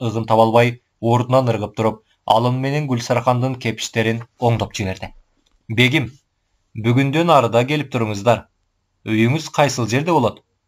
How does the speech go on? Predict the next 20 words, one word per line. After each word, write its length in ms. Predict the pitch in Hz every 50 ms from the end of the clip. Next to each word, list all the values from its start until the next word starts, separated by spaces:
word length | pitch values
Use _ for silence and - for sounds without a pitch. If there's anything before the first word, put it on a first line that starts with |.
| _ _ -
Өзүбүз 460 | 123 127 127 117 104 110 131 139 -
конокко 400 | - - 143 127 123 120 - 113
чакыртып 480 | 107 - - 127 127 - 160 - 170 147
алалы», — 260 | 131 120 110 107 98 92
деп 160 | 120 127 123 - _ _ _ _ -
Аппак 440 | 101 107 - - - 139 127 127 -
Кожо 200 | 139 131 160 151
дарга 360 | 123 117 113 113 110 120 120 120
ойногон 360 | 120 117 117 113 127 131 127 127
карт 280 | - 123 120 - -
маймылдай 480 | 113 110 107 107 107 104 95 110 110 110
дикилдеп, 520 | 110 110 107 - 104 95 110 110 110 - _ _ _ _ -
эки 220 | - 117 117 113 139
колун 300 | 127 131 139 156 160 139
бооруна 400 | 117 113 110 110 113 110 113 117
алып, 180 | 127 123 120 _ _ _ _ -
алымдын 500 | 101 110 117 123 135 135 135 156 156 139
алдына 300 | 120 113 101 101 110 110
тура 220 | 110 - 117 113
калды. 300 | 110 127 123 120 90 -